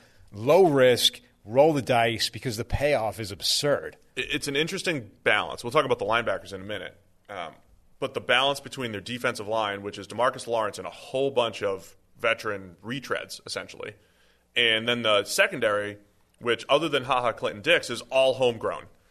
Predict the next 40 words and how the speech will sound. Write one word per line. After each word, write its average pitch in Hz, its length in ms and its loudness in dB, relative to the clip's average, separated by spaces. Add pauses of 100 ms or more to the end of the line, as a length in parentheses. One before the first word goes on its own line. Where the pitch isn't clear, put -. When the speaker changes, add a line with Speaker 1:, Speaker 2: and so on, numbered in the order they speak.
(340)
Speaker 2:
And 104 260 2
they've 131 260 2
rolled 131 340 2
into 135 180 -2
the 123 100 -8
season, 104 400 -6
and 101 100 0
I 107 40 -4
think 110 200 -8
part 131 280 2
of 120 40 -10
the 120 80 -6
reason 110 220 -6
why 107 80 0
we 104 100 -2
went 107 160 -6
into 104 120 -12
the 98 60 -10
draft 107 280 -2
and 98 100 -14
said, - 200 -4
"Man, 107 200 -2
they 127 200 0 (160)
have 139 340 -2
to 101 100 -10
draft 104 520 -4 (380)
a - 80 -10
corner 117 480 -6
at - 140 -12
some 131 200 -2
point," 98 340 -6 (380)
is 107 140 -10
because 110 380 -2
not 123 180 4
only 147 240 0
is 117 120 -2
it 120 60 2
all 113 120 4
homegrown, 104 640 -2 (420)
but 98 380 0